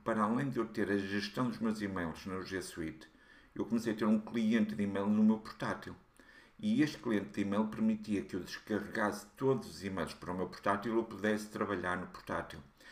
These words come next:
Qual é o problema? É que o portátil não tem a mesma assinatura. E eu, na altura, criei uma assinatura para o portátil, porque passou a ser a minha ferramenta pré-definida para estar a comunicar,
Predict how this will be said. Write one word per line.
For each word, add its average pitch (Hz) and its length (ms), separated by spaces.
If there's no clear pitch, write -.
Qual 135 160
é 120 40
o 110 100
problema? 95 580
É 117 80
que 120 120
o 110 40
portátil 104 440
não 110 240
tem 107 280
a 104 40
mesma 101 320
assinatura. 101 600
E 123 80
eu, 117 120
na 104 100
altura, 95 340
criei 120 500
uma 90 180
assinatura 92 800
para 107 180
o 90 60
portátil, 87 480
porque - 320
passou 104 240
a 98 40
ser 101 220
a 95 40
minha 95 520
ferramenta 104 920
pré-definida 107 680
para 95 220
estar 92 260
a 85 40
comunicar, 85 640